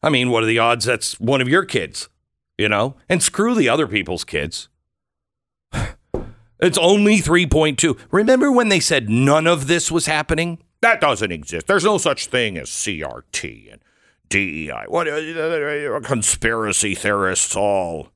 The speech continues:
And then it was, "Oh, okay, well, but it's not what they say it is." Uh-huh. Then it was, "Uh, but it, it's not being taught in most schools."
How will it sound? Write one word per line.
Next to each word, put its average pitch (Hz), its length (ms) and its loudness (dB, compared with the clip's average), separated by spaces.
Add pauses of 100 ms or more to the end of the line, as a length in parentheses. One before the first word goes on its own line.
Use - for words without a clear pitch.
(400)
And 214 160 2
then 240 100 4
it 208 120 0
was, 170 320 4 (140)
"Oh, 190 380 4
okay, 131 200 0
well, 185 280 2
but 202 180 2
it's 190 260 0
not 233 500 2
what 170 320 2
they 175 640 2
say 127 440 2
it 98 160 0
is." - 640 -4 (320)
Uh-huh. 104 320 0 (280)
Then 269 220 4
it 247 80 2
was, 180 240 4 (220)
"Uh, 226 600 4
but 269 280 6
it, 254 180 2
it's 247 320 2
not 269 400 4
being 185 460 2
taught 170 560 4
in 143 400 2
most 185 580 6
schools." 113 1000 0